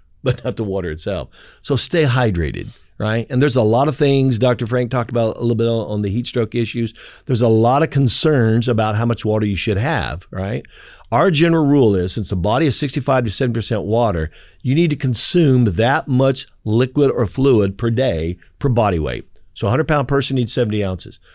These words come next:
Two hundred person needs a hundred forty ounces. Oh, by the way, a gallon's a hundred twenty-eight ounces, right? Drink your water. And people think, "Well, I'm in water, I don't have to drink it."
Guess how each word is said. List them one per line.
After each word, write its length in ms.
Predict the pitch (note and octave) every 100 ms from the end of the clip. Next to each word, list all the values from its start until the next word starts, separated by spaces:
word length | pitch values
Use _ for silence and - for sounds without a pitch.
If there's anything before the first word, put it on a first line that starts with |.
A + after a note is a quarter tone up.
| -
Two 100 | -
hundred 200 | D3+ C#3
person 280 | C3+ C#3 -
needs 160 | B2 G#2+
a 40 |
hundred 220 | A2 A2
forty 260 | - F#2+ F2
ounces. 300 | E2 - C#2+
Oh, 100 | G#2+
by 100 | G#2
the 100 | A2+
way, 120 | A2+ A2
a 40 |
gallon's 340 | G2+ A2 A2
a 20 | G#2
hundred 220 | G#2 F#2+
twenty-eight 320 | G2 F#2+ E2+
ounces, 440 | C2+ G#1+ - - - - - - -
right? 280 | F#2+ G#2+ C3 _ - _ _ -
Drink 340 | C3 D3 D3
your 100 | D3+
water. 440 | B2+ C3+ C3 E2 -
And 140 | G2 F2
people 220 | D#3+ C#3+
think, 240 | D#3 -
"Well, 280 | D3 C3+ - - _
I'm 200 | D#3+ E3
in 180 | G3+ A3+
water, 240 | C3+ C3+ C#3+
I 60 |
don't 140 | D3 C#3
have 140 | D#3
to 80 | C3
drink 280 | C#3 F#3 F#2
it." 160 | -